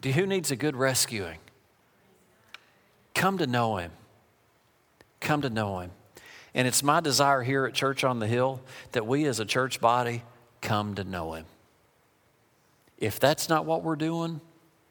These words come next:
we're missing it. That we come to know him, that you come to know him, and that I do, and that we do this together.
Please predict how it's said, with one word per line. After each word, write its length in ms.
we're 120
missing 360
it. 80
That 140
we 100
come 380
to 120
know 280
him, 100
that 220
you 340
come 300
to 100
know 240
him, 80
and 100
that 160
I 220
do, 220
and 100
that 60
we 140
do 180
this 200
together. 520